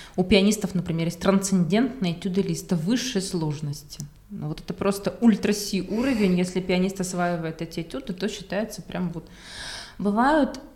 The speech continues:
простые достаточно сочинения с точки зрения нотного текста, но очень сложные с точки зрения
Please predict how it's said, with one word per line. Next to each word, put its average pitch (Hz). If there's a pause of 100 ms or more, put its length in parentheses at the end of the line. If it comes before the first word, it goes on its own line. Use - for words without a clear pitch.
(100)
простые 214
достаточно 175
сочинения 214
с 233
точки -
зрения 190
нотного 190
текста, -
но 185
очень 233
сложные 226
с 185
точки -
зрения 208